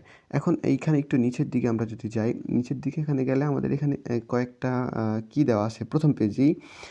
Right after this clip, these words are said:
এখানে আপনার কি দেওয়া আছে? এইটা হলো আপনার অধ্যায়, মানে আপনি যে প্রথম অধ্যায়টা পড়বেন, যা গেছুগে যে অধ্যায়টা আছে, এখানে এটা পড়ার পর আমি, আপনি আসলে কি শিখতে পারবেন, মানে সামারাইজ করে আপনার এখানে দেওয়া আছে। এখানে, আহ,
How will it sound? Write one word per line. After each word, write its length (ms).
এখানে 460
আপনার 220
কি 180
দেওয়া 200
আছে? 180
এইটা 220
হলো 140
আপনার 340
অধ্যায়, 520
মানে 200
আপনি 220
যে 160
প্রথম 360
অধ্যায়টা 320
পড়বেন, 420
যা 200
গেছুগে 320
যে 100
অধ্যায়টা 400
আছে, 280
এখানে 300
এটা 220
পড়ার 380
পর 200
আমি, 280
আপনি 220
আসলে 200
কি 200
শিখতে 300
পারবেন, 360
মানে 140
সামারাইজ 560
করে 160
আপনার 220
এখানে 300
দেওয়া 240
আছে। 220
এখানে, 260
আহ, 100